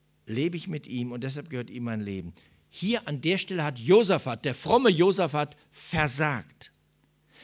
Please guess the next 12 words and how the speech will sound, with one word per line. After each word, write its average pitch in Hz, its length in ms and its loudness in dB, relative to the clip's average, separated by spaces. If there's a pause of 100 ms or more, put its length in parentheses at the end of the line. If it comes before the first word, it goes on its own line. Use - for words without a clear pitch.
(140)
Er 143 220 2
weiß 214 440 0
nicht 196 420 -4
um 180 120 2
die 156 200 -2
klare 220 600 0
Grenze 208 520 -2
hier, 113 440 -8 (920)
um 127 100 -8
die 113 120 -8
klare 170 480 -4
Grenze 143 580 -8